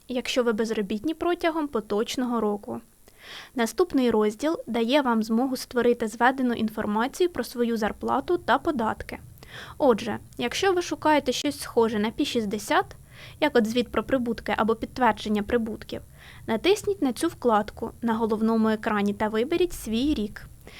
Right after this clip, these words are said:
І це дасть вам документ, який можна зберегти у форматі П Д Ф. Останнє на екрані — трекер квитанцій. Ви не зобов'язані відносити медичні витрати до доходу, коли ви подаєте заявку на відшкодування медичних витрат.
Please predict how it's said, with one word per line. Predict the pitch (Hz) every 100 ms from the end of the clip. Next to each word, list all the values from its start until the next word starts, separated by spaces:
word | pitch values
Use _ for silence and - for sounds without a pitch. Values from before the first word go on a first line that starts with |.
| - -
І | 233
це | - 392
дасть | 311 302 247
вам | 226
документ, | 208 208 208 247 339
який | 285 294
можна | 294 302 302
зберегти | 294 277 294 - 196
у | -
форматі | 214 220 214 214 -
П | - 240
Д | 214 208 202
Ф. | - - - - - - _ - _ _ _ - -
Останнє | 254 - 320 381 294
на | 254
екрані — | 233 - 254 330 415 381 -
трекер | 269 277 311
квитанцій. | - 269 254 220 208 202 233 - - - -
Ви | - 269
не | 349
зобов'язані | 339 330 330 311 269 240 226
відносити | 220 233 247 247 226
медичні | 226 233 226 -
витрати | 220 208 247 320 262
до | 233
доходу, | 240 294 - 247 196 185
коли | - 226
ви | 226
подаєте | 226 214 226 233 220
заявку | 220 214 240 240 349
на | 277
відшкодування | 233 - 226 202 208 247 277
медичних | 233 202 202 247 240
витрат. | 269 285 226